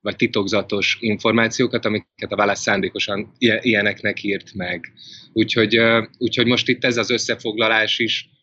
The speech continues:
ö, szigorúan a, a, a, a feladott anyagbeli, ö, alapinformációkra vonatkozik. Tényleg csak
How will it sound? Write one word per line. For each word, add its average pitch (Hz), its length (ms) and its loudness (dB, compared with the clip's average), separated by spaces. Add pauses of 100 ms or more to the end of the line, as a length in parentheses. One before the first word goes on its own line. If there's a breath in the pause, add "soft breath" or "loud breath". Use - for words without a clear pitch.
(140)
ö, 110 360 2 (360)
szigorúan 110 640 0
a, 104 380 0
a, 104 460 2 (540)
a, 104 460 2 (240)
a 104 180 -6
feladott 107 500 -2
anyagbeli, 104 1500 -2 (120)
ö, 101 480 -2 (720)
alapinformációkra 101 1160 -2
vonatkozik. 123 640 0 (220 loud breath)
Tényleg 104 280 0
csak 113 280 -6